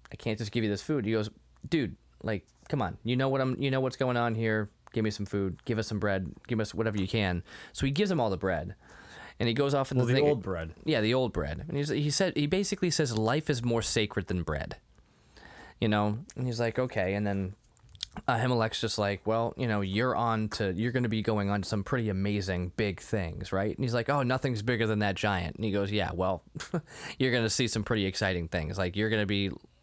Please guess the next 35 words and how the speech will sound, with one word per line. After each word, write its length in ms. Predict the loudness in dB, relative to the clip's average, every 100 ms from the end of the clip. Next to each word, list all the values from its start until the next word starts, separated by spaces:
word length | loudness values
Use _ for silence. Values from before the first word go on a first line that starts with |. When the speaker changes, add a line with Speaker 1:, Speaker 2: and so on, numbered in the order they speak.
| _
Speaker 1:
leading 560 | -4 0 2 0 0 -4 -10 _ -12 -12 -14 -6
whatever." 480 | 0 0 0 -4 -10 -16 -20 -20 -6
Speaker 2:
Right. 140 | 0
Speaker 1:
You 60 | 0
know? 160 | 0
And 200 | 0 0
it's 160 | -2 0
just 180 | -2 0
like, 180 | -2 -2
it, 160 | -4 0
it 80 |
was 140 | 0 0
a 40 |
cool 220 | 0 0 2
little 140 | 0
start 260 | 0 2 2
to 60 | 0
see 160 | 0
a 60 | 2
little 180 | 2 0
bit 100 | 0
of 80 | 0
David 320 | 0 0 -2
there. 260 | -2 -6 -8 -10
Speaker 2:
Right. 220 | -6 -6 -6
Speaker 1:
And 640 | -2 0 2 2 0 -2 -8 -16 -20 -4
it 80 | 0
wasn't 300 | 2 0 0
just 220 | 0 0
irrelevant 680 | -2 0 2 2 0 -2 -2
because 480 | -4 -2 0 -2 -2
we, 160 | -2 -2
it 180 | -4 -2
gets 280 | -2 0 -2
into 560 | -2 -2 -2 0 -2